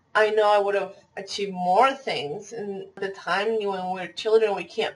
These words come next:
pick the school we go to or things like that. And there is something that where we are affected by other decisions that we didn't make, right? And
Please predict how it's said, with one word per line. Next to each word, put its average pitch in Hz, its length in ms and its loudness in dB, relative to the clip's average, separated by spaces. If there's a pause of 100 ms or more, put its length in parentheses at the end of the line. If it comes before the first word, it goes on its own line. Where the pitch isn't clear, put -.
pick - 200 -10
the - 60 -18
school 185 320 -8
we 170 120 -8
go 185 420 0
to 233 180 -2
or 214 140 0
things 202 320 -10
like 185 220 -8
that. 190 340 4 (520)
And 202 420 -2
there 269 200 8
is 311 400 -2
something 240 580 2
that 208 120 0
where 208 180 6
we 240 280 2
are 247 160 10
affected 220 580 2
by 202 140 6
other 208 280 4
decisions 202 640 -4
that 175 220 4
we 190 320 -10 (120)
didn't 175 320 -6
make, 220 420 2 (520)
right? 202 340 2
And 202 280 -6